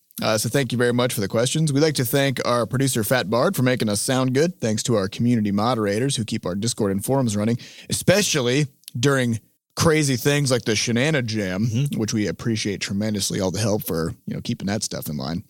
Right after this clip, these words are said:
Speaker 1: Uh, also, if you would like to get more involved in the Butterscotch community, you can hop into our Discord server, which is at discord dot G G slash B Scotch, and come say hello. Also, if you'd like to adorn your body with Butterscotch merch,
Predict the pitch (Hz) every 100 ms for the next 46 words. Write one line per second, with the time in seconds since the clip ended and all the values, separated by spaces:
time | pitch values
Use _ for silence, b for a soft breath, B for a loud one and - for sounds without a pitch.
0 | _ _ - 101 107 160 151 113 110 156
1 | 180 147 131 135 131 127 113 123 135 104
2 | 98 104 - 98 - 101 104 113 143 135
3 | 98 104 101 95 98 104 95 120 - 113
4 | 107 131 151 202 B B B - 104 98
5 | 87 110 117 117 101 101 87 85 110 117
6 | 101 113 123 123 101 95 101 104 123 127
7 | 156 202 - - 90 92 107 92 - 92
8 | 92 117 180 _ _ _ - 190 160 139
9 | 143 156 139 131 123 139 165 175 135 117
10 | 120 123 135 113 107 131 135 131 139 113
11 | 107 110 120 127 190 - -